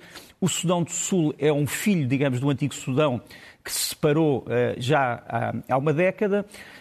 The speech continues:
E, portanto, aqui, aqui temos o país onde as coisas se passam. Aqueles Ws são o quê? É que se suspeita que naqueles três países, na Líbia, eh, na República Centro-Africana, sabemos de certo,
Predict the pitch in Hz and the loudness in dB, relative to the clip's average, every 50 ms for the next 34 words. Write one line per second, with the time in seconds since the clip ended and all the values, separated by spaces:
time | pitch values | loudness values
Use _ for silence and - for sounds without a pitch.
0 | - - _ - 202 208 - - - 220 180 - - - 185 - - - - 180 | -20 -20 _ 0 0 0 0 2 0 0 0 0 0 -2 -2 0 0 -2 -2 0
1 | - 208 160 220 196 - 202 160 - 185 190 185 190 190 170 175 - - 190 170 | 0 0 0 0 0 0 -2 0 2 2 2 2 0 0 0 -2 0 2 2 2
2 | 156 - - - - 123 110 - 139 135 - - 202 - - 269 240 202 160 131 | 2 -2 -4 -2 -2 -2 -2 -2 -6 -6 0 0 -2 0 2 0 2 2 0 2
3 | 143 185 185 190 170 180 175 147 - - 185 180 165 143 - - 156 131 120 104 | 4 4 2 4 2 0 0 -2 -2 -2 0 0 0 -2 0 0 0 0 0 -2
4 | 98 - - _ _ _ - - _ _ 196 202 - - - - - - - - | -6 -12 -20 _ _ _ -20 -20 _ _ -2 0 0 -2 -6 -6 -6 -8 -12 -2
5 | _ 180 156 151 147 - 160 151 - - 175 170 - 208 185 - - 170 - - | _ 2 2 2 2 0 -2 -2 -2 -2 -2 0 0 0 -2 0 -2 -4 -4 -2
6 | - 139 135 123 - 160 151 143 156 151 135 104 113 120 113 - - - - - | -2 -2 -2 -2 0 0 0 2 2 2 2 2 0 -2 -2 -4 -8 -12 -10 -8
7 | 110 113 117 127 123 135 131 156 143 143 - 160 143 131 135 131 120 - 135 127 | -6 -2 -2 0 0 0 -2 -2 -4 -4 -2 -2 -2 0 0 0 0 -2 -4 -2
8 | - 147 123 113 101 - - _ _ _ - - 139 127 139 143 139 131 120 - | -2 -2 -2 -2 -6 -8 -12 _ _ _ -4 -2 0 0 0 0 0 -4 -6 -6
9 | - - - 139 120 - - - - | -8 -4 -2 -2 -2 -2 -4 -16 -20